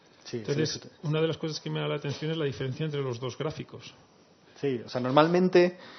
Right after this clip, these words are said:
Speaker 1: se intenta que el grupo de control y el grupo experimental sean lo más similares posibles.
Speaker 2: Es que
Speaker 1: Y esto,
Speaker 2: es
Speaker 1: por ejemplo,
Speaker 2: eso.
Speaker 1: aquí, en este caso, no se,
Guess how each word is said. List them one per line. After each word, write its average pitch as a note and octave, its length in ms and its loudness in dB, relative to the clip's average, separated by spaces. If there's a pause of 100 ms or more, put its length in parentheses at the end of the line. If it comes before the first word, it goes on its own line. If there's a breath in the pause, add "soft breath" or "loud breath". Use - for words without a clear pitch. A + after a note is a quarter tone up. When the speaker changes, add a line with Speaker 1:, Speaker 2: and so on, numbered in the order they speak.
(400 loud breath)
Speaker 1:
se - 140 -10
intenta C#3 440 2
que C#3+ 160 2
el A2+ 220 0
grupo C3 260 -2
de C3 100 -2
control C3 400 0
y - 40 4
el B2+ 40 2
grupo B2+ 220 4
experimental A#2+ 720 2
sean A#2 240 -8
lo A2 100 -6
más A2+ 200 -10
similares A2+ 540 -2
posibles. - 680 -6
Speaker 2:
Es A#2+ 120 -10
que - 100 -10
Speaker 1:
Y B2 40 -2
esto, B2 180 -4
Speaker 2:
es B2+ 40 -4
Speaker 1:
por C3+ 100 0
ejemplo, B2+ 220 0
Speaker 2:
eso. A#2+ 60 2
Speaker 1:
aquí, D3 160 2
en C3 160 0
este B2 160 -4
caso, A#2 220 -4
no G#2 120 -8
se, - 280 -12